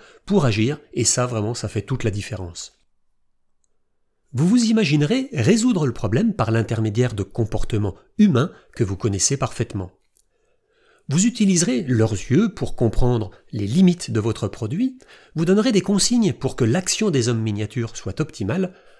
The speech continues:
En quelque sorte, vous allez manager la résolution du problème. À vrai dire, la méthode des hommes miniatures est plutôt un outil singulier de la méthode Trees. En tout cas, c'est un outil supplémentaire pour casser l'inertie psychologique.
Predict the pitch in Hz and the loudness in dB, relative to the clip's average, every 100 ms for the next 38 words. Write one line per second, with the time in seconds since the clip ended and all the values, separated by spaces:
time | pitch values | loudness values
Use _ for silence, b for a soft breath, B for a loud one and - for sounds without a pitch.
0 | b 156 175 214 - 101 190 202 - - | b -4 0 0 0 0 0 -2 -10 -8
1 | 117 127 190 185 117 156 196 117 104 110 | -4 0 0 0 0 2 4 2 0 -4
2 | 147 - - 113 98 117 113 101 95 135 | -4 -6 -12 -8 -4 -2 -2 -4 -6 -6
3 | 127 - 107 95 90 95 _ _ _ _ | -6 -6 -4 -6 -8 -16 _ _ _ _
4 | _ _ _ _ _ _ _ _ _ _ | _ _ _ _ _ _ _ _ _ _
5 | _ - 127 139 185 254 185 131 127 - | _ -4 -2 2 2 2 2 2 2 2
6 | 101 143 113 110 123 110 107 95 220 240 | 0 2 2 2 0 0 -2 -2 -2 -2
7 | - B B - - 190 185 285 170 135 | -6 B B -8 -4 -2 0 2 2 0
8 | 135 220 - - 180 143 127 107 110 104 | 0 2 4 6 4 2 0 -2 -2 -4
9 | 98 98 101 - - 95 98 120 _ _ | -6 -6 -8 -10 -12 -12 -12 -18 _ _
10 | b b b b b 147 180 277 254 160 | b b b b b -4 0 2 2 2
11 | 135 143 202 226 - - 117 98 127 196 | 2 2 2 0 0 0 0 0 -2 -4
12 | - - 180 - - - 170 - 117 - | -6 -4 -4 -4 -8 -2 0 2 0 -4
13 | - 139 127 117 - 143 - 123 - 110 | -4 -2 0 0 -2 -2 -4 -2 0 0
14 | 98 92 - - | -2 -6 -14 -20